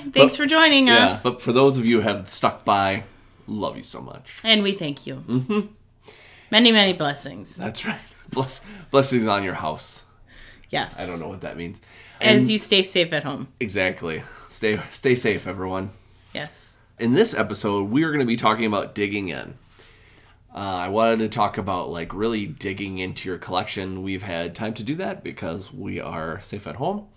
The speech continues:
Speaker 1: We are?
Speaker 2: And, uh,
Speaker 1: Hmm.
Speaker 2: yeah, I think so.
Speaker 1: Okay.
Speaker 2: And we've been getting into, digging into a bunch of our games instead of just going, "Hey, let's play this same game eighty-two times," or,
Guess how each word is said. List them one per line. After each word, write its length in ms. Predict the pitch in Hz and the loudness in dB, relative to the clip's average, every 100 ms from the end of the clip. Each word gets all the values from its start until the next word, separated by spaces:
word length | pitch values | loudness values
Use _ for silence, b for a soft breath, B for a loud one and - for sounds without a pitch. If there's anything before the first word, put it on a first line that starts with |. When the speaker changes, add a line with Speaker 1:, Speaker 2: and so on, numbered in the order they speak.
| - | -8
Speaker 1:
We 100 | 165 | 0
are? 160 | 185 508 539 _ _ | 0 0 -6 _ _
Speaker 2:
And, 720 | - 98 95 95 95 92 92 92 | -12 -8 -6 -6 -6 -6 -6 -6
uh, 100 | 95 | -4
Speaker 1:
Hmm. 80 | 214 - _ - | -6 -10 _ -10
Speaker 2:
yeah, 420 | 392 427 330 185 - - | -6 -4 -4 -8 -14 -20
I 80 | - | -14
think 160 | 226 - | -12 -10
so. 200 | - 151 _ _ b b b - | -10 -12 _ _ b b b -14
Speaker 1:
Okay. 160 | 262 277 _ _ _ | -12 -12 _ _ _
Speaker 2:
And 520 | - 101 98 95 101 | -12 -8 -6 -6 -8
we've 180 | 101 101 | -6 -6
been 180 | 98 101 | -4 -4
getting 260 | 101 104 101 | -4 -4 -4
into, 840 | 98 101 104 98 95 95 95 92 - 92 | -6 -6 -4 -4 -2 -4 -6 -8 -12 -6
digging 360 | 104 101 98 | -4 -4 -4
into 260 | 98 98 95 | -4 -4 -4
a 60 | |
bunch 240 | 92 98 - | -4 -6 -6
of 60 | |
our 120 | 98 90 | -6 -4
games 260 | 92 101 | -6 -6
instead 300 | 92 87 95 | -8 -6 -4
of 100 | 90 | -4
just 160 | 87 90 | -8 -8
going, 220 | 98 90 | -6 -4
"Hey, 160 | 123 139 | 0 0
let's 180 | 101 107 | 0 -4
play 120 | 131 | -2
this 180 | 123 143 | -2 -2
same 200 | 82 82 | -4 -6
game 420 | 85 85 90 101 - | -6 -6 -8 -12 -12
eighty-two 360 | 98 90 87 95 | -10 -8 -8 -10
times," 440 | 90 82 87 87 - | -8 -8 -8 -10 -10
or, 560 | 95 98 95 92 92 | -6 -4 -2 -2 -4